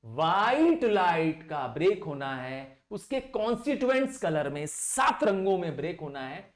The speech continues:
इस प्रोसेस को, इस फिनोमिना को हम कहते हैं डिस्पर्जन। क्लियर है? Splitting, breaking of white light।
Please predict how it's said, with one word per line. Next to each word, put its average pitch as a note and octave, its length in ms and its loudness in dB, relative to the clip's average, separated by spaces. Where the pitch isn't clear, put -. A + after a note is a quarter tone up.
इस G#3+ 160 -6
प्रोसेस E3+ 440 -6
को, D#3 160 -2
इस - 200 -8
फिनोमिना F#3+ 500 4
को D#3 140 -4
हम D3+ 100 -6
कहते C3 300 -6
हैं E3+ 340 -8
डिस्पर्जन। B2 680 -4
क्लियर D3 480 2
है? - 340 -2
Splitting, B3+ 480 2
breaking E3+ 460 2
of B3 160 6
white F#3+ 200 4
light। C#3+ 400 -2